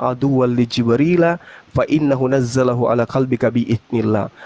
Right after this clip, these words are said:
Lalu di dalam surah An-Nahl ayat seratus dua jelas sekali dikatakan, eh, bahwasanya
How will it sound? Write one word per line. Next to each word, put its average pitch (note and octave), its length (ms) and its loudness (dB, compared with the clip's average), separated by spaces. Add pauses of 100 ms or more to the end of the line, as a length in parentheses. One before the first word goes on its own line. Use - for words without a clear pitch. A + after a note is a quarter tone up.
(160)
Lalu D3+ 240 0
di D3+ 80 0
dalam D3+ 160 4
surah F3 320 0
An-Nahl D3 640 0 (240)
ayat C#3+ 320 2
seratus C3+ 400 -2
dua D3+ 240 2
jelas C3 320 0
sekali C3+ 320 0
dikatakan, B2 640 -2 (800)
eh, A2+ 340 0 (300)
bahwasanya C3 640 0